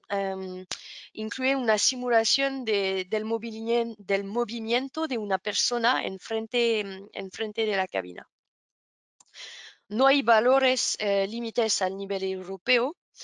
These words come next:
em, pero hay algunos países, eh, que han publicado, eh, que han publicado sus propias exigencias.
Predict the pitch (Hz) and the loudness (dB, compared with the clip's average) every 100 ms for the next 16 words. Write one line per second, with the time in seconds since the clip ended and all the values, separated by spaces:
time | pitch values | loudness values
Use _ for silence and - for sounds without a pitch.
0 | - - - 196 185 185 180 185 - 220 | -18 -12 -2 0 2 2 0 -2 2 6
1 | 247 269 226 214 202 220 226 - 214 220 | 8 6 6 4 2 0 -2 2 2 2
2 | 226 254 269 294 - - - 196 185 180 | 0 2 4 2 -2 -4 -2 2 2 2
3 | 180 - 202 196 226 202 196 220 240 302 | 0 0 0 0 -10 -8 2 2 4 0
4 | - - - - - - - 196 190 185 | -2 -4 -8 -16 -16 -8 -2 2 4 4
5 | 185 180 180 - - 202 202 196 - 202 | 4 4 2 -2 -16 -8 -4 -4 -8 -6
6 | 214 214 254 - - - 202 - 226 - | 0 2 2 -2 -4 -8 -12 -2 0 0
7 | 214 - - 185 180 - - - | -2 -4 -4 -6 -4 -4 -4 -6